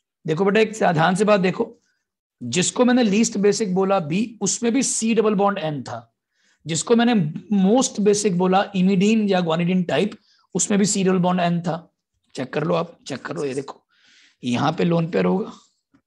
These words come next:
एक सेकंड, यहाँ पे इस पे loan pair होगा, यहाँ पे इस पे और इस पे। देखो इसका loan pair तो वैसे ही आउट, ये delocalized है, डीएलपी है। अब ये डीएलपी नहीं है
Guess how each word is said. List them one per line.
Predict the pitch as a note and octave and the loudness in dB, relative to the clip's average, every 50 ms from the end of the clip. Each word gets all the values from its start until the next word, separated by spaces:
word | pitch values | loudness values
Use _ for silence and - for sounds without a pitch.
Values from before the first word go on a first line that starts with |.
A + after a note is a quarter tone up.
| _ _ _ _ - - - - _ _ - | _ _ _ _ -20 -20 -20 -20 _ _ -12
एक | B2 A2+ - | -10 -8 -8
सेकंड, | - A2 - A2+ A#2 - _ _ _ _ _ _ _ _ _ _ _ - - _ _ _ _ _ _ _ _ _ _ _ _ _ _ _ _ _ _ _ - | -10 -10 -12 -16 -20 -20 _ _ _ _ _ _ _ _ _ _ _ -20 -20 _ _ _ _ _ _ _ _ _ _ _ _ _ _ _ _ _ _ _ -10
यहाँ | A#2+ A#2 A#2 A2+ G2+ B2+ C#3 E3 F3+ - | -6 -4 -4 -2 -2 -2 -2 -2 -2 -4
पे | - B2 A#2 C#3+ G3 - - _ _ _ _ _ | -6 -4 -4 -4 -6 -8 -12 _ _ _ _ _
इस | - - - | -14 -14 -8
पे | - - E3+ | -6 -4 -2
loan | - F2 E2+ E3+ | -2 -2 -2 -2
pair | E3+ - - F#3+ | -2 -2 -2 -2
होगा, | F#2 F#2 F#2 F2+ E2+ - - _ _ _ _ _ _ _ _ - | 0 0 -2 -2 -4 -8 -12 _ _ _ _ _ _ _ _ -8
यहाँ | B2+ A2+ A2+ A#2+ - - | -6 -4 -4 -4 -4 -4
पे | - D3+ | -4 -4
इस | C#3 A#2 - | -4 -4 -6
पे | - - E3 F3+ - - _ _ _ _ _ - - - - | -8 -8 -10 -10 -10 -12 _ _ _ _ _ -20 -20 -12 -8
और | D#3 D#3 D#3+ | -8 -6 -6
इस | - - C#3 - - | -6 -6 -8 -8 -8
पे। | - - A2+ B2+ | -8 -12 -10 -8
देखो | B2+ C#3+ D#3+ G3 | -4 -2 -2 -2
इसका | F3+ F#3 - - - - G#3+ | -2 -2 -4 -4 -2 0 2
loan | G#3+ G#3 G#3 G#3 G3 G3 | 2 4 2 2 2 0
pair | G#3+ G#3 G3 | 0 -2 0
तो | G3 A3+ G#3 | 0 -2 0
वैसे | F#3 E3+ D3+ - - D#3 | 0 0 0 -2 -2 -2
ही | C#3 | -2
आउट, | C3 C3 D3 D3 - - _ F3+ | -2 -2 -4 -6 -10 -14 _ -4
ये | F3+ F3+ | -4 -2
delocalized | D3+ D#3 D#3 C#3+ C#3 C3 C3 - C3 B2+ C3 B2+ B2 C3 | 0 0 2 2 0 0 -2 -4 -4 -4 -2 -4 -4 -4
है, | C3 B2+ | -6 -6
डीएलपी | C3 C3+ D#3 D3+ D3 D3 C#3+ C#3+ - C#3 C3+ | -4 -2 -2 0 0 -2 -4 -4 -4 -4 -4
है। | C3+ C3+ C#3 - _ _ _ _ _ _ _ _ _ _ _ _ _ - - - - - - - _ _ _ | -4 -6 -8 -14 _ _ _ _ _ _ _ _ _ _ _ _ _ -20 -20 -20 -20 -20 -20 -20 _ _ _
अब | - E3+ E3+ | -4 -2 0
ये | E3+ D3+ E3+ A3 A#3 | 0 2 2 2 4
डीएलपी | G3+ A3 A3 G#3+ G#3 G3 - G#3+ | 4 4 4 4 4 2 0 0
नहीं | F#3+ F3 D#3 D3+ | 0 0 0 -2
है | E3 | -2